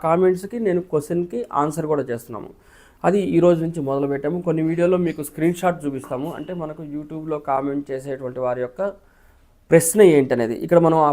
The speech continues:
ప్రశ్న, ఆ స్క్రీన్ షాట్ చూడండి అందరూ. సుబ్రహ్మణ్యం గారు మనకు కామెంట్ చేస్తున్నారు ఇరవై రెండు గంటల క్రితం. "నమస్తే గురువుగారు, బాగున్నారా?" బాగున్నాము. "నేను కువైట్ నుంచి మాట్లాడుతున్నాను." కువైట్ నుంచి కామెంట్ చేశారు. "తూర్పు ఫేసింగ్ ఇంటికి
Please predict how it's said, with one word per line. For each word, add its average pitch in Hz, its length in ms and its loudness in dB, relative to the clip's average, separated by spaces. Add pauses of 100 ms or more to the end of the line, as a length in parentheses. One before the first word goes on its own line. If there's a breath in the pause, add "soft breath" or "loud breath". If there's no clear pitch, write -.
ప్రశ్న, 156 340 0 (240)
ఆ - 100 0
స్క్రీన్ 165 300 -4
షాట్ 165 180 0
చూడండి 139 280 0
అందరూ. 147 260 2 (760 soft breath)
సుబ్రహ్మణ్యం 202 640 8
గారు 180 200 8 (680)
మనకు 143 260 2
కామెంట్ 139 320 2
చేస్తున్నారు 123 420 -4 (580)
ఇరవై 139 220 0
రెండు 131 180 -2
గంటల 127 260 -4
క్రితం. 139 220 -6 (720 soft breath)
"నమస్తే 180 420 6
గురువుగారు, 190 480 10
బాగున్నారా?" 156 460 6 (180)
బాగున్నాము. 147 400 4 (140)
"నేను 185 180 2 (140)
కువైట్ 202 380 2
నుంచి 190 140 -4 (120)
మాట్లాడుతున్నాను." 135 440 -4
కువైట్ 185 280 -6
నుంచి 180 220 -10
కామెంట్ 123 300 -2
చేశారు. - 260 -16 (640 soft breath)
"తూర్పు 240 360 4
ఫేసింగ్ 190 400 8
ఇంటికి 196 180 0